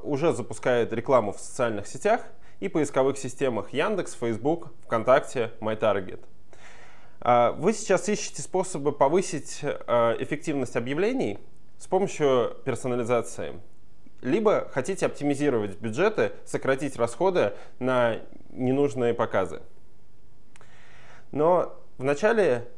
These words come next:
я расскажу немножко о Mindbox, если кто с нами не знаком. Mindbox, э, это, э, Mindbox —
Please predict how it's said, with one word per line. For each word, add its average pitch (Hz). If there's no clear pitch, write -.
я 151
расскажу 147
немножко 139
о 120
Mindbox, 131
если 131
кто 123
с -
нами 120
не 117
знаком. 107
Mindbox, 147
э, 120
это, 180
э, 123
Mindbox — 127